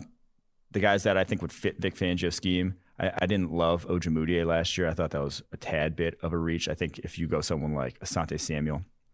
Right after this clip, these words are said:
Greg Newsome, both can play in that scheme day one, have that z-, those are probably the top two zone corners in the draft after Caleb Farley,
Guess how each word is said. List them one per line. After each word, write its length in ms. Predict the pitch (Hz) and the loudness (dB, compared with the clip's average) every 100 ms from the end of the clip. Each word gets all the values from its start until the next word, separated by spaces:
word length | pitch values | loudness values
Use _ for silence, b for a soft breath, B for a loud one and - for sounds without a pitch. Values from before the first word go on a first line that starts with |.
| _ _ | _ _
Greg 240 | - 87 78 | -2 0 2
Newsome, 440 | 80 76 78 73 - _ _ - | 0 0 -2 -4 -8 _ _ 2
both 280 | 87 - | 2 2
can 140 | - 82 | 0 0
play 200 | 78 78 | 2 0
in 80 | 76 | 0
that 160 | 71 | -2
scheme 360 | - 73 71 82 - _ _ _ | -2 -2 -2 -6 -14 _ _ _
day 160 | 80 | 2
one, 380 | 82 76 65 65 b b b | 2 2 0 -4 b b b
have 280 | - 90 80 | 0 2 4
that 380 | 87 76 71 69 _ _ _ _ - | 2 4 2 -2 _ _ _ _ -8
z-, 200 | 85 - - | -4 -4 -4
those 240 | 101 90 | -2 0
are 40 | 90 | 0
probably 240 | 95 87 | 2 2
the 60 | 80 | 0
top 280 | - 87 - | -2 -4 -2
two 300 | - 85 78 | -2 0 0
zone 340 | 73 69 76 | -2 0 -2
corners 400 | - 80 76 76 | -2 -4 -2 -4
in 80 | 78 | -4
the 60 | 58 | -4
draft 540 | 71 65 65 - - _ - - | -2 0 -2 -6 -18 _ -20 -4
after 580 | 80 82 - 82 76 69 - | 0 0 -2 -2 -2 -2 -4
Caleb 260 | 76 58 | -4 -4
Farley, 340 | - 62 55 | -2 -4 -4